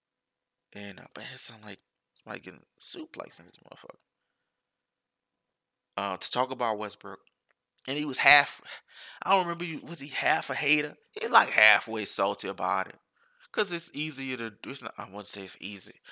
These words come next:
I'm about to say easy, anything with that. I guess it's just more, you know, it's harder than he did it. Fuck. That's what I'm saying. It's harder when he did it. Um, but you think about that era, dog,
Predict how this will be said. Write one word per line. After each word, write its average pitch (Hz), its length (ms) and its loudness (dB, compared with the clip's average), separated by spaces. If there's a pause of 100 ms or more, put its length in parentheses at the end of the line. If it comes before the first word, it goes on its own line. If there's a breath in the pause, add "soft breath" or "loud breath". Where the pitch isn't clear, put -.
(180 loud breath)
I'm 139 60 -8
about 110 140 6
to - 20 -10
say 107 300 -4
easy, 107 560 -6 (380)
anything 107 440 0
with 82 120 -14
that. - 240 -12 (1500)
I 131 80 12
guess 147 280 0
it's 131 140 -6
just - 360 -6
more, 120 440 4
you 131 120 0
know, 98 120 -2
it's - 160 0
harder 160 440 4
than 120 360 -6
he 143 180 -4
did 95 220 -8
it. - 140 -10
Fuck. - 340 -2 (140)
That's 120 160 -4
what 120 120 -8
I'm 104 140 -10
saying. - 260 -12
It's - 120 -14
harder 139 280 0
when 202 120 -12
he - 180 -20
did - 160 -16
it. - 60 -20 (800 loud breath)
Um, 82 380 -8 (3250)
but 135 100 -2
you 139 100 -6
think 214 220 -6
about 143 280 0
that 117 200 -8
era, 180 240 -2
dog, 117 320 -10